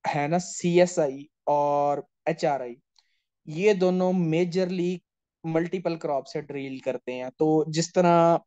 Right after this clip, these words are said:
बाकी डिपार्टमेंट्स में होता है ना कि ये वीट का ग्रुप है, ये वेजिटेबल का ड-, अ,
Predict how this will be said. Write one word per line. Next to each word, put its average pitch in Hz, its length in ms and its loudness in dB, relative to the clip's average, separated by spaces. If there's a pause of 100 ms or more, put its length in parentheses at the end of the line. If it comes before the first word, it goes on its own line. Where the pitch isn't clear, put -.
(200)
बाकी 143 260 2
डिपार्टमेंट्स 170 640 2
में 170 60 -2
होता 147 160 -4
है 151 40 -4
ना 170 100 0
कि 165 120 -6
ये 160 200 2
वीट 139 280 -6
का 151 140 -2
ग्रुप 147 320 -4
है, 143 220 2 (500)
ये 156 100 4
वेजिटेबल 147 560 2
का 151 260 4
ड-, 143 120 -2
अ, 151 220 0